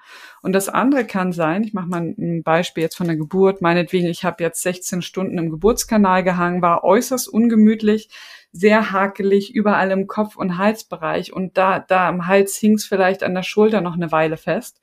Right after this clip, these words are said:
Und ich nehme jetzt eine Trage, die ist vielleicht auch noch ein bisschen fester und die zieht genau hier in den Bereich rein, wo ich im Geburtskanal festhing. Oder wo es, also wo es genau da dann einen Schmerztrigger gibt.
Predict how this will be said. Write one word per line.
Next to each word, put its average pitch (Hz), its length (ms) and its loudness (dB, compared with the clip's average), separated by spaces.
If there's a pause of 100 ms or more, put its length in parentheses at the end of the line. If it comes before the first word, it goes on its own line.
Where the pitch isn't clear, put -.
(560)
Und 214 100 4
ich 214 240 0
nehme 247 180 6
jetzt 220 160 -2
eine 190 120 0
Trage, 254 320 0
die 196 80 4
ist 196 100 -4
vielleicht 196 220 2
auch 202 40 0
noch 180 120 0
ein 175 60 -2
bisschen 160 280 -2
fester 202 640 -2 (300)
und 190 140 -2
die 202 120 -4
zieht 262 320 -6
genau 208 500 4
hier 202 480 0 (320)
in 196 160 4
den 214 260 6
Bereich 175 480 0
rein, 160 320 0
wo 185 360 4
ich 202 180 -2
im 190 140 0
Geburtskanal 170 640 -4
festhing. 131 640 -12
Oder 202 280 2
wo 226 100 0
es, 226 140 -4 (120)
also 190 180 -4
wo 208 80 0
es 214 160 -6
genau 208 340 2
da 190 360 -2
dann 175 420 -6 (180)
einen 175 200 -4
Schmerztrigger 214 800 0
gibt. - 340 -18